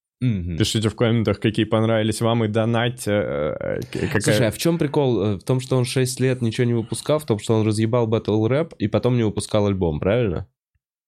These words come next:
Speaker 2: Ну, он просто не выпускал, да. Он там на фитах каких-то появлялся,
Speaker 1: Ага.
Speaker 2: а потом это все в микстейпе выложил. Э, вот, э, типа, первая обманка,
Speaker 1: Мгм.
Speaker 2: которая
Speaker 1: Да.
Speaker 2: была у него, что тридцать шесть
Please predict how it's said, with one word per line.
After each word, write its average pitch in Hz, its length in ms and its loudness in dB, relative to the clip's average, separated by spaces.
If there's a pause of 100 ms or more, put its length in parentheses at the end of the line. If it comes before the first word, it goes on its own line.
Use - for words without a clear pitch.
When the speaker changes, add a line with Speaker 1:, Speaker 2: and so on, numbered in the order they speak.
(280)
Speaker 2:
Ну, 117 100 4
он 123 80 2
просто 131 300 0
не 110 120 4
выпускал, 104 540 0
да. 92 380 0
Он 73 720 -2
там 104 240 2
на 110 60 0
фитах 139 380 -2
каких-то - 440 -2
появлялся, 98 640 2
Speaker 1:
Ага. 98 60 0
Speaker 2:
а - 40 0
потом 117 240 0
это 104 120 -2
все 113 180 0
в 110 80 0
микстейпе 104 540 0
выложил. 90 540 0 (160)
Э, 57 500 0
вот, 92 280 0
э, 90 180 0 (140)
типа, - 260 -2
первая 98 340 2
обманка, 98 440 0
Speaker 1:
Мгм. 92 60 -4
Speaker 2:
которая 92 360 0
Speaker 1:
Да. 92 60 -4
Speaker 2:
была 92 240 0
у 90 80 -2
него, 87 180 -4
что - 180 -16
тридцать 101 260 -2
шесть 101 340 -2